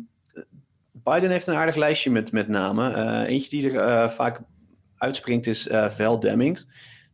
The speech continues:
Dat is, ehm, een zwarte dame met een, eh, met een inspirerend levensverhaal. Eh, opgegroeid heel arm in Florida. Uiteindelijk heeft ze het geschopt tot politiechef van Orlando. En tegenwoordig zit ze in het congres. Het is een van de, ja, dat is een typisch Amerikaans verhaal en dus dat spreekt mensen aan.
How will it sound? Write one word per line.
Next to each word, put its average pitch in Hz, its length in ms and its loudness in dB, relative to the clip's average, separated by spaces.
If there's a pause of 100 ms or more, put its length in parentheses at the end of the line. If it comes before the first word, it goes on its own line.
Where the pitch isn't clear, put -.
Dat - 140 -14
is, 107 200 -6
ehm, 95 500 0 (440)
een 117 100 -2
zwarte 139 220 0
dame 120 320 0
met 120 180 -4
een, 113 140 -2
eh, 104 680 -6
met 110 160 -8
een 110 100 -6
inspirerend 113 640 -4
levensverhaal. 120 800 -2
Eh, 107 120 -2
opgegroeid - 520 -6
heel 117 360 2
arm 123 200 4
in 113 80 0
Florida. 123 560 -2 (460)
Uiteindelijk 113 440 -4
heeft 113 140 -4
ze - 60 -10
het - 100 -14
geschopt - 320 -8
tot 110 180 -4
politiechef 120 680 0
van 101 120 -2
Orlando. 104 640 0 (380)
En 107 320 0
tegenwoordig 135 420 2
zit 117 120 0
ze - 60 -2
in 113 60 2
het 113 100 -4
congres. - 560 -4 (480)
Het 101 100 -8
is 117 80 -8
een 110 180 2
van 113 140 0
de, 104 360 2
ja, 107 180 0
dat 110 140 -2
is 120 220 -10
een 127 160 -4
typisch 131 240 -6
Amerikaans 120 440 0
verhaal 113 380 2
en 113 80 4
dus 117 200 -2
dat 104 140 -2
spreekt 110 300 -2
mensen 104 340 0
aan. 101 340 -2